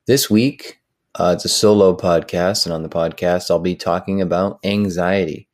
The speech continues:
just because it seems to be a trending topic, uh, in today's society, today's day and age. And I've just done some additional research, uh, and reading on the topic, so I felt like I was able to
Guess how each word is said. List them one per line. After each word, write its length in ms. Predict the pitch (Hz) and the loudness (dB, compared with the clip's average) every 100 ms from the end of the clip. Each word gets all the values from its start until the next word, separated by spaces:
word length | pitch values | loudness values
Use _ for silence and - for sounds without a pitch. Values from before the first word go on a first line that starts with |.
| _ | _
just 220 | 104 104 | -6 -4
because 260 | 95 95 85 | -2 -2 -2
it 80 | |
seems 340 | 78 95 95 - | -4 -4 -4 -4
to 60 | 87 | -6
be 280 | 92 92 | -2 0
a 180 | 85 80 | 0 -2
trending 480 | 78 - 87 85 76 | -6 -6 -4 -4 -6
topic, 580 | - 95 110 73 - - _ _ - | -4 -4 -2 -6 -6 -20 _ _ -8
uh, 180 | 82 80 | -4 -4
in 80 | 85 | -4
today's 480 | 87 87 87 87 - | -2 0 0 -2 -6
society, 640 | 85 - 82 90 104 110 | -8 -2 0 0 0 -2
today's 400 | - 80 85 82 | -6 -6 -6 -4
day 160 | 87 82 | -4 -4
and 100 | 82 | -4
age. 340 | 92 - - _ - _ - | -4 -6 -10 _ -20 _ -10
And 180 | 85 | -4
I've 160 | 85 85 | -2 -2
just 220 | 87 - | -2 -4
done 180 | 87 85 | -2 -2
some 180 | - 82 | -4 -6
additional 440 | 82 90 - 85 | -4 -4 -4 -4
research, 720 | 87 95 - 98 92 - - - | -2 -2 -2 0 0 -2 -10 -6
uh, 380 | 87 82 80 78 - | -4 -2 -2 -4 -6
and 180 | 90 90 | -4 0
reading 380 | 110 120 82 82 | 2 2 0 -2
on 340 | 87 85 87 | -4 -2 -4
the 200 | 87 87 | -4 -6
topic, 520 | - 87 87 107 - | -4 -4 -2 -4 -4
so 160 | - 87 | -2 -2
I 60 | |
felt 180 | 82 87 | 0 -2
like 240 | 85 85 _ - | 0 -4 _ -6
I 240 | 82 80 80 - | -4 -2 -4 -10
was 140 | 82 | -4
able 240 | 85 78 80 | -4 -4 -8
to 360 | - 82 80 | -4 -4 -6